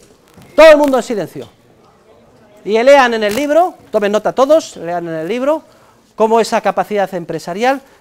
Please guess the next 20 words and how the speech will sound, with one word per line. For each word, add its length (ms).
tiene 260
tres 440
efectos 500
esenciales. 760
Por 140
un 120
lado, 360
efecto 380
de 200
creación 760
de 60
información. 680
En 140
segundo 320
lugar, 240
efecto 280
de 180
transmisión 920
de 60
información. 680